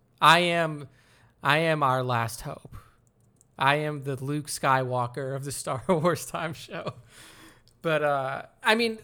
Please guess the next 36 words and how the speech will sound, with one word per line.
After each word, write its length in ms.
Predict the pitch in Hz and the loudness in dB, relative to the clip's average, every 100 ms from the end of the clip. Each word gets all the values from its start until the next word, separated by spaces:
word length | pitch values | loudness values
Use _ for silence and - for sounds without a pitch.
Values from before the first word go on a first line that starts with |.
| 220 | -6
but 220 | 185 208 | -2 4
there 160 | 247 | 4
are 160 | 269 254 | 6 2
some 220 | - 202 | 0 -2
good 200 | 151 180 | -2 -2
special 380 | - 180 160 170 | -2 -2 0 -2
features 360 | 165 160 156 - | -6 -8 -8 -4
coming 280 | 156 139 127 | -2 -2 -4
here. 180 | 131 131 | -2 -2
I 40 | |
mean, 220 | 151 156 | -2 -4
you 80 | 165 | -2
have 500 | 156 170 170 175 160 - - - | 6 6 8 4 0 -12 -20 -6
a 80 | 160 | -4
full, 580 | 156 - 196 202 202 208 | -4 2 4 4 2 0
a 140 | 185 | -2
feature-length 580 | 143 196 196 202 185 165 | -2 -4 -2 -2 -2 -2
documentary 760 | 175 165 175 160 156 156 156 | 0 0 0 -2 -2 0 0
that 180 | 151 139 | 0 0
goes 240 | 151 151 151 | 0 -2 -2
through 140 | 160 | -6
the 60 | 143 | -4
making 380 | 143 139 160 | -4 -4 -6
of 120 | 147 135 | -6 -4
The 80 | |
Rise 280 | 139 135 139 | 0 0 -2
of 80 | - | -4
Skywalker. 480 | 143 135 139 135 147 | -2 0 0 -2 -4
Some 220 | - 143 | -6 -6
people 380 | 147 139 135 131 | -8 -6 -6 -6
will 160 | 123 | -6
watch 340 | 120 131 135 - | -2 0 0 -2
it 80 | 143 | -10
and 160 | 131 | -10
throw 320 | 135 135 131 | -6 -4 -4
fucking 520 | 123 151 131 131 127 | -4 -6 -6 -8 -12